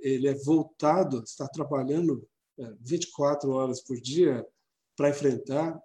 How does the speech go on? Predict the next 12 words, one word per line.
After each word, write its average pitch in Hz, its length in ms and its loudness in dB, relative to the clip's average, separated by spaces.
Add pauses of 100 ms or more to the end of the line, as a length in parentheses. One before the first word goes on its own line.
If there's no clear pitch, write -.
a 127 80 -12
pandemia, 139 460 2
envolvendo 190 420 4 (160)
todas 202 340 6
as 135 140 -2
secretarias, 120 960 -6 (400)
é, 123 180 -4
do, 123 480 -2
do, 127 400 -6
de 131 120 -6
governo, 131 600 0 (440)
e, 185 360 6